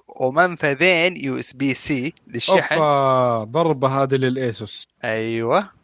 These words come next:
Speaker 2: أها.
Speaker 1: ما ح-، يعني ما حيحتاج adapter، ما يحتاج شيء، لا. في اثنين منفذين جاهزين، وإضاءة آر جي بي من الخلف عشان حبايبنا الجيمر يحبوا الآر جي بي.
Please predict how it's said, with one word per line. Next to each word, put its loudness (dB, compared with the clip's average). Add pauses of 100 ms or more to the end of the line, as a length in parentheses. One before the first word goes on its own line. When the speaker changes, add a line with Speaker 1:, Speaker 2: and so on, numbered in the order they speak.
Speaker 2:
أها. -2
Speaker 1:
ما 2
ح-، -2 (180)
يعني 0
ما -2
حيحتاج 0
adapter، 0
ما -6
يحتاج 0
شيء، -4
لا. -8 (180)
في 0
اثنين -2
منفذين 0
جاهزين، 0 (320)
وإضاءة 4 (560)
آر 4
جي -4
بي -4 (100)
من -4
الخلف -2
عشان -4
حبايبنا 0
الجيمر -4 (100)
يحبوا -6
الآر -4
جي -16
بي. -18